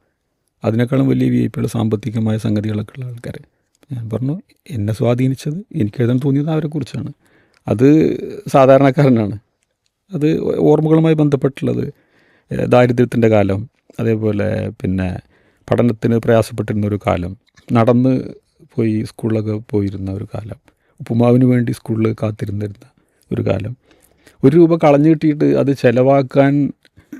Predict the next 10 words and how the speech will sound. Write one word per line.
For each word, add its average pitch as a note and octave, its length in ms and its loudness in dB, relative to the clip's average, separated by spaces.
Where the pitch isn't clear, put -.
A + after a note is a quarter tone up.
കഴിയാതെ C3+ 400 6
ടെൻഷൻ C#3 300 4
അടിച്ച് C3 240 0
നടന്നൊരു A2 420 -2
കാലം." G#2 320 -10
ഇപ്പോൾ B2 480 -2
എൻ്റെ B2+ 140 0
അധ്യാപക C3+ 300 2
സുഹൃത്തുക്കളൊക്കെ C#3 520 0
പറയുന്നുണ്ട്, A#2 420 0